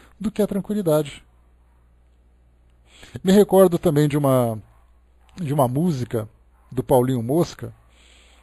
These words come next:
chamada O Último Dia. Vocês devem se lembrar, né? O que você faria se, eh, se hoje fosse o último dia, se o mundo fosse acabar e tal.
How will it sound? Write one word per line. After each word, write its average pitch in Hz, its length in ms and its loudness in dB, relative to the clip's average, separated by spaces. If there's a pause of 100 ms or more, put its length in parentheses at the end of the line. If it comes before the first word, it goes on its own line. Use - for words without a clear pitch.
(420)
chamada 165 500 4
O 175 40 4
Último 190 340 0
Dia. 127 380 0 (240)
Vocês 185 200 -4
devem 175 220 2
se - 140 -8
lembrar, 156 340 0
né? 160 160 -6 (840)
O 139 60 -14
que - 120 -2
você 151 240 -2
faria 135 540 0 (540)
se, 143 540 2
eh, 123 1160 2 (280)
se - 180 -6
hoje 147 220 2
fosse - 300 -4
o 147 40 -2
último 127 320 -6
dia, 120 380 -4 (1120)
se - 200 -6
o 147 40 0
mundo 165 180 0
fosse - 320 0
acabar 143 500 6
e 127 80 0
tal. 147 380 0